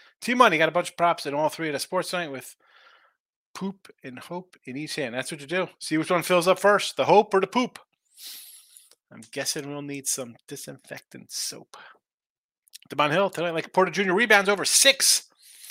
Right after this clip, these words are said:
LeBron over seven boards. Murray four and a half boards. Reaves over three and a half assists, Reaves over two, three. The threes, we mentioned that on the show today with a, Jesse Shule mentioned it. I think it was a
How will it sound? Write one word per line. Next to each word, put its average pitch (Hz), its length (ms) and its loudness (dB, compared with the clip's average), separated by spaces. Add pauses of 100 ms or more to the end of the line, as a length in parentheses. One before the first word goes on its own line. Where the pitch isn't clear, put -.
(420)
LeBron 165 300 -2
over 156 180 -6
seven 185 380 0
boards. 190 440 -2
Murray 160 240 -6
four 165 200 -8
and 151 80 -6
a - 20 -6
half - 180 -8
boards. 175 360 -6 (600)
Reaves 160 240 -8
over 156 120 -6
three 165 160 -10
and 156 80 -6
a - 20 -4
half 160 100 -8
assists, - 340 -10
Reaves 147 200 -12
over 143 140 -6
two, - 180 -10
three. 143 200 -10 (500)
The 185 80 6
threes, 240 460 2 (300)
we 247 100 0
mentioned 196 360 4
that 165 180 8
on 151 140 6
the 135 80 0
show 135 240 0
today 127 260 0
with 123 280 -8
a, 113 300 -6 (360)
Jesse 131 260 -4
Shule 131 200 -2
mentioned 104 380 -10
it. 104 140 -20 (1300)
I 120 80 -14
think 131 180 -8
it 123 60 -6
was 117 160 -8
a 107 300 -4